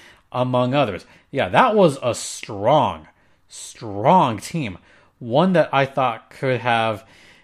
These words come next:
maybe done better in the playoffs if not for another Game seven loss at home to the Nashville Predators. We've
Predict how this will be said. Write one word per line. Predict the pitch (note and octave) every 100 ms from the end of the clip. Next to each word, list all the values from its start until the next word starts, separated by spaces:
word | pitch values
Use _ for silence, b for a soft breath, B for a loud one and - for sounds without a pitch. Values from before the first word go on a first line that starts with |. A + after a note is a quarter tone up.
| b _ _ _
maybe | D3 C#3 F3+ G3+
done | C#3+ D3+ C#3
better | C3+ C3+
in | B2
the | A2
playoffs | - F3+ E3 B2 -
if | C#3+ C3
not | B2 A2+
for | - B2+ B2
another | B2+ B2 B2+ B2 A#2+ G#2 _ _
Game | C#3 A#2+
seven | A2+ B2+ A#2 A2+
loss | A#2 A2+
at | G2+
home | A2+ D3+ B2+ A2+
to | C#3
the | A2
Nashville | A2+ - F#2+
Predators. | D#3 B2+ G2 G2+ - B B B B _ -
We've | D3 C3 C#3+ C#3+